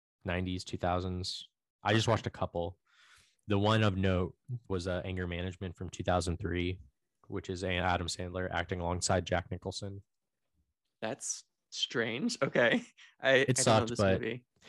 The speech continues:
Speaker 2: Um,
Speaker 1: has
Speaker 2: well
Speaker 1: a crazy cast.
Speaker 2: Oh, yeah.
Speaker 1: It sucked, but it has, like, a, a really weird, like, cast 'cause it's got some, like, really famous people in it.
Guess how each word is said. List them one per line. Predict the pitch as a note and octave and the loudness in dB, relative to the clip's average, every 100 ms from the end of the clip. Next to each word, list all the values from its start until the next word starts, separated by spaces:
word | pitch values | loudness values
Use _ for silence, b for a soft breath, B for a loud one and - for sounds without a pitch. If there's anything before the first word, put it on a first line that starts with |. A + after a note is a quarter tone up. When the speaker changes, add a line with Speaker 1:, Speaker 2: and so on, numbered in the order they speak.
| B | B
Speaker 2:
Um, | A#2 B2+ | 2 4
Speaker 1:
has | C3 | 6
Speaker 2:
well | D3+ | 4
Speaker 1:
a | D#3+ | 4
crazy | - - G#2 G#2 G2+ G2 F#2 F#2 | 0 -10 -6 -4 -2 -4 -6 -10
cast. | D#2+ - E2+ E2+ D#2+ - - - _ _ _ _ - | -10 -8 -4 -4 -6 -8 -8 -14 _ _ _ _ -2
Speaker 2:
Oh, | C3 | 2
yeah. | B2 B2 | 2 2
Speaker 1:
It | B2+ | 2
sucked, | - F3+ C3 G2+ - - - _ _ | 4 6 6 4 -4 -12 -14 _ _
but | A#2 | 0
it | A2 | 4
has, | A#2 A2 | 4 2
like, | G#2+ | -2
a, | G2 | -2
a | G#2 | -2
really | F#2+ F#2 G#2+ A#2+ A2 | -2 -2 0 0 2
weird, | F#2+ F#2 F#2 F2+ F2+ E2+ E2 _ | 0 -4 -4 -4 -4 -8 -10 _
like, | G2+ F#2 E2+ | -6 -6 -6
cast | - F2 E2+ D#2+ - | -2 0 2 -2 -6
'cause | F#2+ | -6
it's | E2 - | -6 -4
got | F2+ | -4
some, | - E2+ | -4 -4
like, | E2 | -6
really | F2+ F2+ D#2+ | -2 -4 -2
famous | F2 E2+ E2+ | -4 -4 -6
people | - - F2 F2+ | -10 -10 -6 -4
in | F#2+ | -4
it. | - | -6